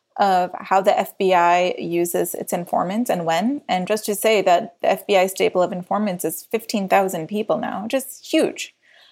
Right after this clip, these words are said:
You know, we, we still don't know why and when the government will use informants, what will actually be the reason that someone is arrested. Courts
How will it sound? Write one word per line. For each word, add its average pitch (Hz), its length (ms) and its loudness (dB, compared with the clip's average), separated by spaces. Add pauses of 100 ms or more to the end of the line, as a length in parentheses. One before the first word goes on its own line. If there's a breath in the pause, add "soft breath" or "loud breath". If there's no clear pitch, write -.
(160 soft breath)
You 226 160 4
know, 233 100 4
we, 226 200 0
we 247 260 0
still 262 280 2
don't 233 280 0
know 190 500 2 (340 loud breath)
why 190 760 4 (520)
and 196 420 0
when 190 540 0
the 190 100 0
government 180 500 -2
will 180 220 0
use 170 680 -2
informants, 175 720 -2
what 190 440 2
will 190 200 4
actually 180 640 0 (480)
be 185 580 0 (160)
the 214 100 4
reason 185 380 0
that 175 160 0
someone 180 220 -2
is 185 160 -2
arrested. 175 560 0 (580 soft breath)
Courts 220 500 0